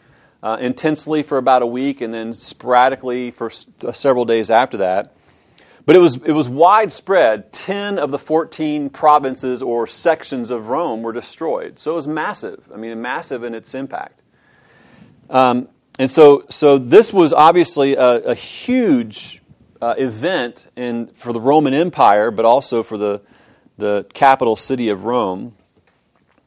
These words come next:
And even though Nero was not in Rome at the time, he was at one of his palaces in a, in a town, uh, relatively nearby, suspicion, uh, came to the fore that, that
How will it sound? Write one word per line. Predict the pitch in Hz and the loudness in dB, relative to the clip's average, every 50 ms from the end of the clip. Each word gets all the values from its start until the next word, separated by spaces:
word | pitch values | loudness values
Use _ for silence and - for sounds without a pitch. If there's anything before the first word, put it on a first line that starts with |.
| - _ | -12 _
And | 127 131 131 131 127 - - _ _ _ _ _ _ _ 147 | -2 0 0 0 -2 -6 -10 _ _ _ _ _ _ _ -2
even | 170 220 254 240 | 0 2 4 6
though | 220 214 190 | 6 6 4
Nero | 175 175 180 190 196 190 180 170 | 4 2 2 2 6 6 6 6
was | 151 147 135 110 | 6 4 -2 -2
not | 139 160 156 151 - - | -2 -2 -2 -2 -2 0
in | 156 165 185 196 180 | 0 0 2 2 2
Rome | 165 165 160 160 156 | 2 4 4 2 2
at | 143 - | 0 -2
the | 165 | -6
time, | - - - 156 160 147 123 117 123 | -6 -6 -6 -6 -4 -4 -4 -4 -4
he | 123 131 | -4 -6
was | 131 127 123 | -4 -2 -2
at | 139 120 | -2 -2
one | 131 135 | -2 -4
of | 143 127 | -4 -4
his | 127 117 | -4 -6
palaces | - - - 151 143 147 147 143 - - 117 113 113 113 107 | -6 -4 -2 0 2 2 0 -2 -4 -4 -4 -4 -4 -4 -6
in | 113 110 | -8 -8
a, | 110 110 - | -8 -8 -10
in | - 113 110 | -10 -12 -12
a | 107 107 | -12 -12
town, | 107 _ - - 139 131 131 233 233 233 233 - - - _ _ _ _ - | -14 _ -14 -10 -8 -8 -6 -6 -8 -8 -10 -12 -18 -20 _ _ _ _ -10
uh, | 120 110 110 | -10 -6 0
relatively | 120 147 160 156 151 - 135 110 113 113 | 2 4 4 4 2 0 -4 -6 -6 -6
nearby, | 113 113 110 110 95 123 139 139 104 92 92 101 117 - _ _ _ _ _ _ _ _ _ _ _ _ _ _ | -6 -6 -6 -4 0 0 2 2 2 0 -2 -4 -8 -12 _ _ _ _ _ _ _ _ _ _ _ _ _ _
suspicion, | - - 147 - - - 220 254 240 - - 185 165 160 156 156 - _ _ _ | -8 -8 -6 -6 2 6 6 6 6 4 0 -2 -2 -2 -4 -6 -8 _ _ _
uh, | 131 135 131 127 123 123 | -6 -4 -4 -2 -4 -6
came | 120 - - 175 170 170 147 | -6 -6 -2 -2 0 0 -2
to | 143 | -4
the | 131 131 | -6 -8
fore | 127 - - 175 180 180 165 151 | -6 -2 0 2 4 4 4 4
that, | 131 127 - - 131 123 | 2 0 -4 -6 -8 -4
that | 131 131 127 - | -4 -4 -4 -6